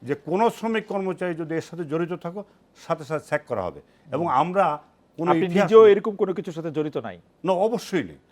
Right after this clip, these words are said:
Speaker 1: আমরা চ্যালেঞ্জ করতে পারি।
Speaker 2: আপনি চ্যালেঞ্জ
Speaker 1: আমাদের
Speaker 2: করতে
Speaker 1: সিবিএ নেতৃবৃন্দ এই আওয়ামী লীগের সময় আমরা চ্যালেঞ্জ করতে পারি যে
Speaker 2: তাহলে
Speaker 1: একটা
Speaker 2: মোটা-,
Speaker 1: উদাহরণ যদি দিতে পারেন
Speaker 2: মোটামুটি
Speaker 1: আপনি।
Speaker 2: ভাবে সিবিএ নেতৃত্ব ঘরের খেয়ে বনের মোষ তাড়ানো,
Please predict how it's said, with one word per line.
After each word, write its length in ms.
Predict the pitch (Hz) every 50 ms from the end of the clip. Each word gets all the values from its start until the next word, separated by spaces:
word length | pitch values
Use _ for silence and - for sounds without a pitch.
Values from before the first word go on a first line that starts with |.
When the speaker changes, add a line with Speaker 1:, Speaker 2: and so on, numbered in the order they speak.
| _ _ -
Speaker 1:
আমরা 180 | - 160 214 208
চ্যালেঞ্জ 380 | 214 - 190 202 240 233 -
করতে 220 | - 175 - - 98
পারি। 140 | 78 67
Speaker 2:
আপনি 480 | - - _ _ _ _ _ _ _ - -
চ্যালেঞ্জ 240 | 113 110 131 160 180
Speaker 1:
আমাদের 140 | 196 202
Speaker 2:
করতে 100 | 202 -
Speaker 1:
সিবিএ 320 | - - 170 170 190 196 196
নেতৃবৃন্দ 560 | 170 165 165 - - 185 170 190 190 190 180
এই 220 | 180 156 160 165
আওয়ামী 260 | 165 156 160 165 190 202
লীগের 180 | 202 196 196
সময় 300 | - - 143 135 117 87 - _ _ _ _ _ _
আমরা 220 | - 127 143 175 175
চ্যালেঞ্জ 360 | 175 - 165 170 190 202 196
করতে 260 | - - 196 - 202
পারি 180 | 185 190 185 185
যে 60 | 202
Speaker 2:
তাহলে 180 | 202 165 226 226
Speaker 1:
একটা 120 | - 220
Speaker 2:
মোটা-, 200 | 196 214 202 -
Speaker 1:
উদাহরণ 240 | 185 196 196 208 196
যদি 200 | 196 185 165 151
দিতে 140 | 143 151 151
পারেন 140 | 131 120
Speaker 2:
মোটামুটি 280 | 190 202 240 240 254 277
Speaker 1:
আপনি। 100 | 269 277
Speaker 2:
ভাবে 140 | 277 269 247
সিবিএ 340 | - - 254 220 247 247 233
নেতৃত্ব 400 | 240 233 - 240 220 - 240 208
ঘরের 320 | 147 135 147 165 180 175
খেয়ে 140 | - 190 180
বনের 240 | 160 180 170 175 165
মোষ 180 | 156 151 -
তাড়ানো, 340 | - 139 117 104 95 92